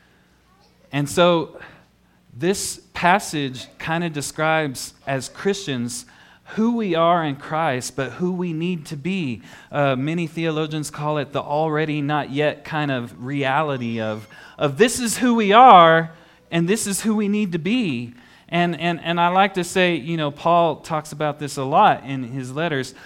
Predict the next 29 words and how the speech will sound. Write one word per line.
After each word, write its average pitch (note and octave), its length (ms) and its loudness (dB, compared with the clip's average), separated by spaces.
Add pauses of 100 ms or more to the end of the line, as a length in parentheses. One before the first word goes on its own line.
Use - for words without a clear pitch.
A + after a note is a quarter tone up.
(180)
I E3 140 2
like F3 260 2
to F3 80 -2
say E3+ 320 -2
it's, D3+ 220 -6
it's D3 200 -6
almost F3+ 360 -4
like E3 200 -4
your C#3 120 -4
dad D3 640 0 (340)
kinda D3+ 300 -4
coming D#3 680 -6
and A2+ 220 -8
telling D3+ 380 -8
you D3 160 -6
about C3 360 -6
your A#2+ 140 -8
family C#3 440 -8
heritage. A2 640 -12 (400)
You A#2+ 80 -12
know, A#2 180 -8
"I'm, A#2+ 340 -10
I'm A#2 180 -8
a C3 40 -8
Stephan." G#2+ 640 -10 (360)
And, A#2 240 -10
and A#2+ 180 -8
so A#2+ 340 -2
it, B2+ 220 -8